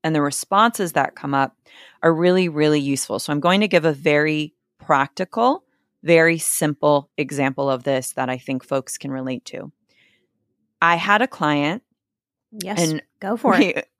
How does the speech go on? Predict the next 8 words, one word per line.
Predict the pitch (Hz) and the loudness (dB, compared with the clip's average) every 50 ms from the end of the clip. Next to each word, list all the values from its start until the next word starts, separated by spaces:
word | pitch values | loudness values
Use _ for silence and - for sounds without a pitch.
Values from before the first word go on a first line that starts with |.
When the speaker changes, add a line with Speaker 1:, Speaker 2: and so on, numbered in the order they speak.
| - - | -6 -4
Speaker 1:
we, | 233 233 - - | -2 -2 -4 -4
<laughs> | - | -2
yeah. | 175 180 151 117 - - _ _ _ _ _ _ _ _ - | 2 2 2 2 0 -4 _ _ _ _ _ _ _ _ -2
I | 180 | 0
had | 185 190 196 208 | 2 4 4 4
a | 254 | 2
client | 294 - - 147 139 143 151 175 247 - _ _ _ _ _ _ _ _ _ _ - | 0 -2 -2 -2 0 0 0 -2 -4 -8 _ _ _ _ _ _ _ _ _ _ -2
and | 165 165 160 160 160 156 151 151 151 - | 0 2 2 4 2 2 0 -2 -4 -8